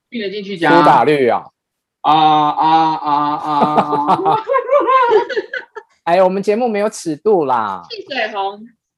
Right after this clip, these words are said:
Speaker 1: <laughs> 啊，这，这，这是真的有一年啊。
Speaker 2: 所以你一个人要学六个人的签名？
Speaker 1: 那时候刚好就是主-，主导者嘛，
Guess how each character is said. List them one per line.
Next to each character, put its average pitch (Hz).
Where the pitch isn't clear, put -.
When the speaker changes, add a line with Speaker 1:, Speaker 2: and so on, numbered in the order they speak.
Speaker 1:
<laughs> 277
啊， 143
这， 254
这， 269
这 262
是 233
真 247
的 240
有 143
一 208
年 214
啊。 294
Speaker 2:
所 -
以 240
你 240
一 233
个 233
人 202
要 254
学 196
六 226
个 165
人 143
的 156
签 170
名？ 123
Speaker 1:
那 135
时 180
候 175
刚 165
好 156
就 156
是 151
主-， 143
主 160
导 170
者 117
嘛， 87